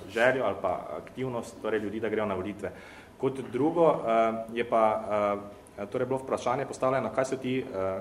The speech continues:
kaj so ti, eh, bom rekel, eh, eh, katere razlage oziroma kdo je kriv, če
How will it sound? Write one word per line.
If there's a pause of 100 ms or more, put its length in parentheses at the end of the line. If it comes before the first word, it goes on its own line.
kaj
so
ti, (320)
eh,
bom
rekel,
eh, (580)
eh, (320)
katere
razlage
oziroma
kdo
je
kriv,
če